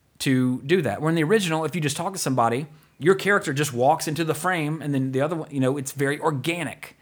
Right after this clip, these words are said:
This game, it's, it's the worst triple A, like,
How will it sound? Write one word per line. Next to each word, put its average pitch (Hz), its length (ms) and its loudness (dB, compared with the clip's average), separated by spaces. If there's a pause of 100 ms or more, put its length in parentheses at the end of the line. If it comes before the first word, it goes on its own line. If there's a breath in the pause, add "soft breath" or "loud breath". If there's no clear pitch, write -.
(800 soft breath)
This 165 260 -4
game, 139 500 -2 (320)
it's, - 400 -4
it's - 260 0
the 170 180 0
worst 147 680 4 (240)
triple 160 400 0
A, 135 420 2 (760)
like, 131 200 -2